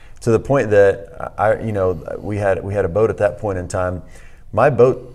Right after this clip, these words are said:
ended up sitting in the garage for about a year at one point because I had lost the passion for fishing. I had lost my enjoyment in fishing because that time of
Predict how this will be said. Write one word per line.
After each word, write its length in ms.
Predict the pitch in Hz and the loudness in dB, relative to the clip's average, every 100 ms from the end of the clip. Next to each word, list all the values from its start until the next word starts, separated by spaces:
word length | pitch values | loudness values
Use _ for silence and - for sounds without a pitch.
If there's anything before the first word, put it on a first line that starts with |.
| - 117 | -10 -4
ended 200 | 120 107 | 0 0
up 120 | - | 0
sitting 260 | - 120 101 | -2 -2 -2
in 60 | |
the 60 | 92 | -4
garage 360 | 87 98 92 | 2 4 4
for 140 | - 87 | -2 -6
about 240 | 82 85 | -2 -2
a 60 | 82 | -4
year 460 | 82 87 78 - - | -8 -10 -10 -12 -14
at 140 | - | -14
one 200 | 87 85 | -12 -12
point 300 | - 85 80 - - - 87 | -10 -12 -12 -16 -20 -18 -10
because 800 | 107 - 101 92 90 80 - - - - - - - - - - - - - - | -10 -2 2 2 0 -6 -12 -16 -20 -20 -20 -18 -18 -18 -20 -20 -20 -20 -14 -4
I 220 | 76 101 | -2 -2
had 200 | 98 95 | -4 0
lost 500 | 92 107 - - - - - - - - | 2 2 0 -16 -20 -20 -20 -20 -20 -14
the 140 | 98 95 | -8 -8
passion 680 | - 110 139 - 87 92 92 | -2 0 0 -2 -8 -8 -8
for 200 | - 95 | -8 -4
fishing. 440 | 143 - 80 69 | -4 -4 -10 -8
I 100 | 78 | -6
had 80 | 90 | 0
lost 300 | 98 101 - | 2 2 0
my 160 | 104 104 | -4 -2
enjoyment 680 | 104 92 113 131 110 85 | -4 -2 0 2 0 -4
in 200 | - 101 | -8 -10
fishing 560 | 90 - 110 92 85 82 - - - - - | -6 -4 -4 -6 -8 -10 -14 -20 -20 -16 -8
because 680 | 107 - 101 98 80 - - - - - | -4 4 4 4 -2 -10 -14 -20 -20 -6
that 240 | 101 92 - | -2 -2 -2
time 260 | 113 113 | -2 -2
of 140 | 98 | -4